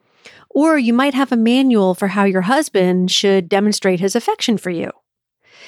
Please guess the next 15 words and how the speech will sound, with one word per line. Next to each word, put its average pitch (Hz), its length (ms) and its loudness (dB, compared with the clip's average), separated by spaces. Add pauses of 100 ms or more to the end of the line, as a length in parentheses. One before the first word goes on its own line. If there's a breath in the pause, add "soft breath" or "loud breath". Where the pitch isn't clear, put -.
(400 loud breath)
Maybe 320 220 2
you 330 160 2
have 269 180 2
a 240 80 2
manual 233 640 2
for 196 200 -4
the 190 80 0
way 190 140 2
your 180 180 0
boss 180 420 0
should 180 240 -2
give 180 180 -2
you 190 220 0
constructive 180 640 -4
feedback, - 720 -4